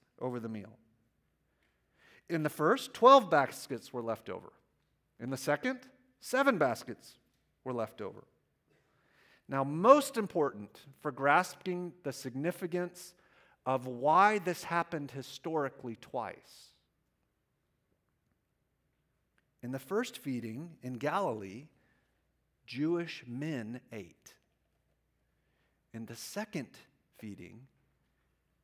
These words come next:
in the region of the Decapolis, four thousand Gentiles ate. Now, that'll be important later in the sermon, so file it away. Two feedings, not one.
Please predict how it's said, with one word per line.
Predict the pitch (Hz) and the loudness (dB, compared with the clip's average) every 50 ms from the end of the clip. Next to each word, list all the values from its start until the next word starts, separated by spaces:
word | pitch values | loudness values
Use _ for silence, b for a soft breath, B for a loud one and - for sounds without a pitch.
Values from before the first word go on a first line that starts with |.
| _ _ - | _ _ -12
in | 117 117 | -10 -8
the | 120 120 | -6 -2
region | 127 139 160 151 143 156 147 | 0 0 0 -2 -2 -6 -8
of | 143 127 | -8 -8
the | 127 135 | -10 -10
Decapolis, | 120 135 135 - - - 160 160 - - - - - - - - - - - - _ _ _ _ _ _ _ _ _ _ _ _ _ _ | -10 -10 -12 -10 -12 -12 -12 -10 -10 -12 -12 -12 -12 -16 -18 -20 -20 -20 -20 -20 _ _ _ _ _ _ _ _ _ _ _ _ _ _
four | - - 127 123 127 | -20 -14 -12 -12 -12
thousand | 127 - - 120 120 123 117 110 117 110 110 113 117 _ _ _ _ _ _ _ | -12 -10 -8 -6 -6 -6 -6 -8 -10 -12 -14 -14 -18 _ _ _ _ _ _ _
Gentiles | - - 123 131 143 135 - - 92 87 - - - _ _ - - _ _ _ _ _ _ _ _ _ _ _ - | -14 -12 -10 -10 -10 -10 -12 -12 -12 -12 -14 -16 -20 _ _ -20 -20 _ _ _ _ _ _ _ _ _ _ _ -20
ate. | - - - _ _ - _ _ _ _ _ _ _ _ _ _ _ _ _ _ _ _ _ _ _ _ _ _ _ _ _ _ _ _ _ _ _ _ _ _ _ | -20 -20 -20 _ _ -20 _ _ _ _ _ _ _ _ _ _ _ _ _ _ _ _ _ _ _ _ _ _ _ _ _ _ _ _ _ _ _ _ _ _ _
Now, | - 110 | -10 -4
that'll | 113 135 180 233 240 | -2 -2 -2 -2 -2
be | 208 220 | -2 -2
important | 202 185 - - 208 202 175 147 143 | -2 -2 -2 -2 -2 -2 -2 -2 -2
later | 143 143 143 143 | -2 -2 -2 -4
in | 139 131 | -6 -8
the | 131 | -8
sermon, | - - 147 135 113 92 85 - _ _ - - | -10 -10 -8 -8 -10 -10 -14 -18 _ _ -20 -14
so | - - 113 | -12 -10 -10
file | 104 - - - - 113 113 135 139 143 156 | -10 -12 -14 -10 -8 -6 -4 -2 -2 -2 -4
it | 151 | -4
away. | 139 135 135 110 90 - - - _ _ _ _ _ _ _ _ _ _ _ _ _ _ _ _ _ _ _ _ _ _ b b b b b b b b b b b - | -4 -4 -4 -6 -6 -8 -12 -18 _ _ _ _ _ _ _ _ _ _ _ _ _ _ _ _ _ _ _ _ _ _ b b b b b b b b b b b 0
Two | - 226 247 269 | 4 4 6 4
feedings, | 247 - 226 208 190 180 170 175 175 180 165 - | 4 2 2 2 2 4 2 2 0 -2 -6 -4
not | - 170 170 175 170 - | 0 2 2 2 2 0
one. | 147 143 131 110 92 | -2 -2 -2 -4 -6